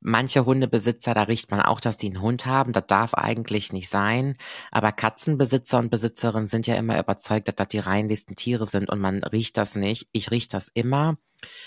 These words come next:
Und ich mag nicht, dass Katzen auf so Schränke springen und dann aus so Töpfen lecken oder aus Gläsern lecken.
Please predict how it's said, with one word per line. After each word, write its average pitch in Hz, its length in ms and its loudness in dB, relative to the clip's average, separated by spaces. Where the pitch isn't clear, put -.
Und 117 120 0
ich - 120 -4
mag 113 240 2
nicht, 120 140 -4
dass 107 180 -4
Katzen - 360 -4
auf - 200 -2
so 104 120 -6
Schränke 113 480 0
springen 101 680 -4
und 101 140 -6
dann 101 120 0
aus 95 160 -4
so 101 80 -4
Töpfen - 500 -4
lecken - 520 0
oder 98 200 0
aus 95 180 0
Gläsern 104 480 0
lecken. 101 440 -2